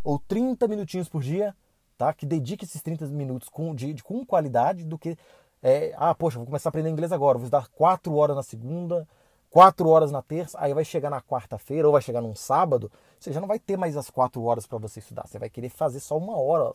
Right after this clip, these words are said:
quiçá trinta minutos. Aí você vai começar, é, deixar de fazer isso, porque o seu foco vai desviar pra outras coisas. Aquilo vai começar a ficar cansativo pra você. Entendeu? Então, é importante você ter isso em mente, que, é, é mais fácil você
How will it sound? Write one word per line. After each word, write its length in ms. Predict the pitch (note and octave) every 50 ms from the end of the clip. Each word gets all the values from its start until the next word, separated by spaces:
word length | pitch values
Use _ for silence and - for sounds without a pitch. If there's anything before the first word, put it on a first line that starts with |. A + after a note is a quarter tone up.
| - _
quiçá 460 | _ F3+ - - - F#3 G3 B3 C4 _ _ _ _ _ _ _ _ -
trinta 300 | D#3+ F#3+ F#3+ - G#3 G3
minutos. 420 | G3+ F#3+ E3 E3+ E3 - - - _ _ _ _ _ _ _
Aí 120 | - C#3
você 220 | C#3+ D3+ D3+ - D3+
vai 100 | C#3 C#3
começar, 460 | - D#3 D3 C3 - C#3 C#3+ D3+ - _ _ _ _ _ _ _ _ _ _ _ _
é, 180 | - D3+ C#3 C#3+
deixar 480 | C3 B2+ E3 F#3+ E3 - - E3+ E3+ F3+
de 80 | E3+
fazer 200 | D#3+ - F3 F3
isso, 140 | D3+ C3+ -
porque 180 | _ - C3 A2+ A#2+ D3 D#3+
o 100 | - C#3+
seu 140 | - - D3+
foco 240 | C3+ - C3+ C3 C3
vai 80 | D3 C#3+
desviar 260 | C3+ C3 B2+ C3 B2+
pra 100 | - C3
outras 220 | B2+ - D#3+ -
coisas. 220 | - - D3 A#2+ A2
Aquilo 160 | - - C#3+
vai 100 | B2+ A#2+
começar 220 | - A#2+ - C3
a 20 | -
ficar 140 | - B2
cansativo 680 | - _ B2+ B2 - - C#3+ C#3 - - B2+ B2 B2+ C3
pra 140 | - C3
você. 300 | D3 G3 - - D4+ C4+ - _ _ _ _ _ _ _ _ _ _ _ _ _ _ _ _ _ _ _ _ _ _ -
Entendeu? 380 | D3 C#3 - C3+ B2+ G3+ A#3
Então, 220 | G3 G3+ G#3+ A#3 - -
é 160 | F3+ E3 E3+
importante 720 | F#3 F#3 - G3 F#3 E3 - - - F#3 A#3 C#4 B3 -
você 360 | B3+ A3+ A3+ F#3+ - - F3+ F3
ter 220 | - - F3+ D#3+
isso 420 | D#3+ F3+ A3+ B3+ - - - A3+
em 80 | G3+ F3
mente, 440 | D3 C3 B2 C3 E3+ E3 - - -
que, 500 | - - D3 C#3+ C#3 B2 A#2+ A#2 - - _ _ _
é, 380 | B2+ A2+ A2+ A#2 A#2 A2+ - - _
é 60 | B2+
mais 200 | A#2 B2 B2 -
fácil 260 | - - E3 F3+ - F#3+
você 220 | F#3 E3 - E3